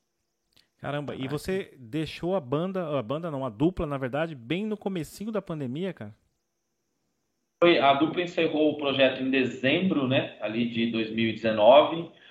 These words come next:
Speaker 3: Aí eu tirei ali um período sabático ali pra saber o que que eu ia fazer da vida, se eu queria seguir como carreira solo, se eu iria montar uma outra dupla e tal. E no final de fevereiro, quando eu, né, retomei ali os trabalhos,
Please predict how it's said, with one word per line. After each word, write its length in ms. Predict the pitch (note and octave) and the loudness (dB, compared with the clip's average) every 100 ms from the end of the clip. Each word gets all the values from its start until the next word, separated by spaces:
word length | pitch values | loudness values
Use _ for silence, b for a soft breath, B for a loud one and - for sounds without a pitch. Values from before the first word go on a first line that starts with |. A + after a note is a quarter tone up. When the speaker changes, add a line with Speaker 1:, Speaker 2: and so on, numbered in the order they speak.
| b | b
Speaker 3:
Aí 260 | A2 A#2 D3+ | 2 4 4
eu 100 | - | 2
tirei 400 | E3+ E3 F#3 E3+ | 2 4 4 4
ali 160 | D3+ | 2
um 80 | E3 | 0
período 360 | D3+ C#3 C#3+ B2+ | -4 -4 -4 -4
sabático 580 | - A2+ G#2+ A2+ A2+ A2+ | -2 0 2 2 0 -4
ali 220 | A2 A2+ | -2 0
pra 200 | A#2 A2 | 0 0
saber 280 | - A#2 A#2+ | 0 -2 0
o 40 | |
que 100 | A#2 | -2
que 60 | A#2+ | 0
eu 40 | |
ia 220 | A#2+ A#2 - | 2 2 4
fazer 400 | B2 A2+ A2+ A#2+ | 4 4 0 0
da 160 | A#2 | 0
vida, 380 | G2+ A2 A#2+ A#2+ | -4 -4 0 0
se 120 | A#2 | -2
eu 60 | G#2+ | -8
queria 300 | - A2+ A#2 | -10 -4 -4
seguir 400 | A#2 A#2 - A#2 | -4 -8 -6 -6
como 260 | - A#2 A#2 | -2 -2 0
carreira 300 | G#2+ A2+ G2+ | 0 0 0
solo, 840 | - G2 A#2+ C3 B2+ B2 A#2 - b b b _ | 0 4 6 8 6 4 -2 -8 b b b _
se 100 | - | -2
eu 80 | A#2 | 2
iria 200 | A#2 A#2+ | 4 4
montar 440 | A#2+ A#2 - A#2 | 4 0 4 6
uma 180 | B2 A2+ | 6 4
outra 340 | A2+ A2 G#2 G2 | 0 -2 -4 -6
dupla 440 | G#2 B2+ B2+ A2 | -4 -4 -4 -4
e 80 | - | 0
tal. 380 | A2 B2 - B B B - | 2 2 0 B B B -4
E 480 | B2+ C3+ C#3 C#3 C#3 | 0 2 2 0 0
no 160 | D3+ D#3 | 0 2
final 300 | D#3 F3 F#3+ | 6 8 6
de 100 | - | 4
fevereiro, 640 | F#3 E3+ D3+ E3 F3 E3+ | 4 4 4 2 0 -2
quando 220 | D3 D3 | -4 0
eu, 460 | D3+ D3+ C#3+ C3 - - _ _ _ - | 2 2 0 -6 -12 -20 _ _ _ -4
né, 80 | A#2+ | -2
retomei 720 | D3 D3+ E3+ C3 C#3 E3 D#3 | -2 2 2 4 4 4 4
ali 160 | C3 | 2
os 100 | C3+ | -2
trabalhos, 640 | - B2+ A2 A2+ C#3 E3 D#3+ | 0 0 2 4 4 4 -2